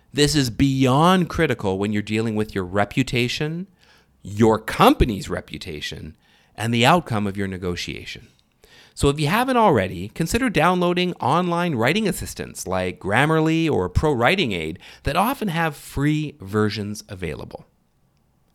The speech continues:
So let's be honest. Competition is more fierce now than ever, which leaves you with the question,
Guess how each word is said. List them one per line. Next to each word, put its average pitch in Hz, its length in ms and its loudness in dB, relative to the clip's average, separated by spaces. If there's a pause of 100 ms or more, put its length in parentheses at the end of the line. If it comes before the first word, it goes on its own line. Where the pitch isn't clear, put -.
(680)
So - 160 2
let's 214 200 2
be 117 160 2
honest. - 460 -8 (600)
Competition 175 680 -2
is 110 160 -4
more 127 420 2
fierce 139 560 -6
now 101 400 -4
than 101 240 -8 (140)
ever, - 420 -10 (300)
which 131 180 -2
leaves 220 300 2
you 185 100 0
with 175 120 -2
the 131 60 -6
question, 104 720 -4